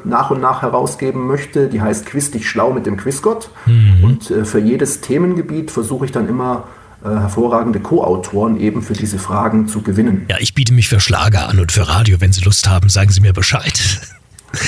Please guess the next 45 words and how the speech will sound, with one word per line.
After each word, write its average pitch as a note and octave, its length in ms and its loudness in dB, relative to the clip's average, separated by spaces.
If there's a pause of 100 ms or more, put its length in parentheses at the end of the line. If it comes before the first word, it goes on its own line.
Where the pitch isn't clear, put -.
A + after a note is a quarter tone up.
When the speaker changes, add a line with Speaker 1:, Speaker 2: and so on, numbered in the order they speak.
(180)
Speaker 1:
Ja, G#3+ 220 2
ich - 80 -4
denke, E3+ 200 0
da D3 100 2
gibt's C#3+ 200 -2
durchaus D#3+ 320 2
ein C#3+ 100 -2
Publikum, F#3+ 540 0
aber E3+ 160 2
da D#3 80 0
müssten E3+ 340 0
Sie D#3+ 160 0
wahrscheinlich D3 360 0
die C3 80 -4
meisten A#2+ 420 0
der G2+ 80 0
Fragen G#2 380 -2
schreiben, G#2+ 360 -2
weil G#2 120 -4
ich G#2+ 100 -8
da G#2 180 -6
etwas G2+ 280 -8
schlecht - 340 -6
bin. F#2 320 -10
Speaker 2:
Ja, E2+ 160 0
nennt A2 220 6
man, A2 180 6
nennt B2+ 160 6
man A#2 160 6
einen A2+ 80 6
Ghostwriter. G2 680 2 (340)
Ähm, D3 160 4 (200)
gerade C#3 240 2
sechzig C3 380 0
Jahre A#2+ 220 4
Bundesliga, C3 760 2
äh, C3 180 0
Quizzen - 360 0
ist C3+ 220 2
Ihr B2+ 180 2
Thema D3 300 2
und B2+ 200 2
jetzt C3 160 -2
auch A2 140 2
meins. A#2 480 2